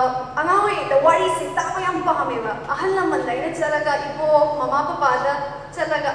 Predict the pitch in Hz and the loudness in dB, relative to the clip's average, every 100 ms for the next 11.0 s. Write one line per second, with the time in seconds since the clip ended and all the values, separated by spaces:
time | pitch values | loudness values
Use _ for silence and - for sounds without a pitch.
0 | 381 - - 381 359 320 294 359 359 370 | -4 -6 -6 -2 2 2 2 -2 0 4
1 | 285 277 277 330 339 359 339 311 320 381 | 6 6 4 0 -2 0 0 2 2 2
2 | 370 381 381 320 262 240 269 302 302 320 | 0 -2 -2 -2 -2 -2 -2 -4 -6 -8
3 | 285 294 - - 285 302 311 330 - 247 | -8 -10 -12 -8 -6 -4 -2 -2 -2 -4
4 | 269 277 262 262 262 269 - - - - | -2 0 0 0 0 -2 -4 -8 -10 -14
5 | - - - - 381 466 - 508 480 453 | -16 -18 -12 -6 0 2 2 2 0 -2
6 | 480 554 440 403 392 381 339 330 330 359 | -2 0 2 0 0 -4 -4 -6 -4 -4
7 | 302 - 240 208 269 302 381 403 392 392 | -4 -4 -4 -4 -4 -4 -4 -4 -4 -2
8 | 440 381 262 - 330 359 359 359 - - | 0 0 0 -2 -4 -4 -4 -6 -8 -12
9 | - - - - - 330 320 359 349 277 | -14 -18 -18 -18 -10 -6 -2 -2 -4 -4
10 | 277 254 254 262 330 339 330 269 - | -4 -4 -4 -4 -2 2 4 4 2